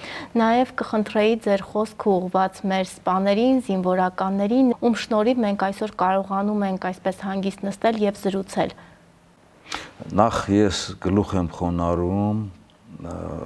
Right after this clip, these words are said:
Speaker 2: սկսած առաջի Արցախյան պատերազմից մինչև այսօր բոլոր այն հայրենիների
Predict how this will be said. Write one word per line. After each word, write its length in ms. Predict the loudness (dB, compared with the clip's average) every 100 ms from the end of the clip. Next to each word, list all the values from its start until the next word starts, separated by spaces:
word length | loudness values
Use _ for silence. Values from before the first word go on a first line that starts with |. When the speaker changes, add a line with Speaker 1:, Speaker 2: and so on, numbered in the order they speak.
| -12 -18 -20 -20 -20 -20 -20 -20 -20 -20 -20 -20 -20 -20 -20 -20 -20
Speaker 2:
սկսած 680 | -16 -12 -4 2 2 2 -8 -2
առաջի 560 | 2 2 0 -2 -2 -4 -6 -14 _
Արցախյան 640 | -6 -6 -4 -6 -4 -6 -4
պատերազմից 800 | -4 -2 -2 -2 -2 -4 -8 -8
մինչև 540 | -10 -6 -4 -6 -8 -20 -20 -20 -20 -6 -2
այսօր 580 | -2 0 2 2 0 -10 _ _ -20 -20 -20 _ _ -14
բոլոր 340 | -2 2 4 4
այն 200 | 0 -2 -8 -12 -12
հայրենիների 1040 | -4 0 0 -2 -4 -4 0 0 0